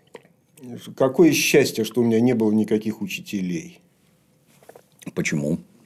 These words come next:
Speaker 1: Потому что появилась своя манера. Вот,
Speaker 2: А.
Speaker 1: вот, вот я, вот.
Speaker 2: Ну, вопрос спорный.
Speaker 1: Какое счастье, что у
Speaker 2: А
Speaker 1: меня не
Speaker 2: учителя
Speaker 1: было
Speaker 2: гораздо
Speaker 1: учителей.
Speaker 2: быстрее могут научить просто.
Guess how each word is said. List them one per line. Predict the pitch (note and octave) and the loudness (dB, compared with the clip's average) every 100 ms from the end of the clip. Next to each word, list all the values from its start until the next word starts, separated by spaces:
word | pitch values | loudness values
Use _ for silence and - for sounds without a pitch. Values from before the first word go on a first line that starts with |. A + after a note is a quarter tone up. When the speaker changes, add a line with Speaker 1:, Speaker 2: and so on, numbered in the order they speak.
| - - | -16 -6
Speaker 1:
Потому | B2 C3 D3 | 0 2 2
что | D#3 - | 0 -2
появилась | A2 - B2 C3 B2 G#2+ | -4 2 2 4 2 0
своя | A2 A2 G#2+ | 0 2 4
манера. | G#2+ G2+ F#2+ E2+ D#2+ | 2 0 -2 -4 -8
Вот, | E2 E2+ | -12 -6
Speaker 2:
А. | D2+ A#1+ A1 - - - | -4 -4 -6 -10 -16 -16
Speaker 1:
вот, | - | -14
вот | - - - | -12 -14 -14
я, | - F#2+ F#2 | -10 -8 -8
вот. | F#2 G#2 - - - - - _ _ _ _ _ | -10 -18 -20 -20 -20 -20 -20 _ _ _ _ _
Speaker 2:
Ну, | - | -2
вопрос | F#2+ G#2+ F#2 F2 | 0 2 0 -2
спорный. | - A#2 F2 F2+ G2+ - - | -4 0 0 -2 -6 -10 -4
Speaker 1:
Какое | A2+ - D3 B2 | -2 2 2 2
счастье, | - - G#2+ - F#2+ | 0 0 0 0 -10
что | - G2 | -8 -2
у | |
Speaker 2:
А | |
Speaker 1:
меня | G2+ | 0
не | G#2 G#2 | 2 0
Speaker 2:
учителя | F#2 F#2 | 2 2
Speaker 1:
было | |
Speaker 2:
гораздо | F#2+ F#2 F2 F2 | 2 2 2 0
Speaker 1:
учителей. | F#2 | -2
Speaker 2:
быстрее | - F2+ D2+ | 0 -2 -2
могут | D2+ D#2 D2+ C#2+ | -2 -4 -8 -6
научить | D#2+ E2 F2 - - | -6 -4 -8 -12 -14
просто. | - - - - | -12 -12 -12 -18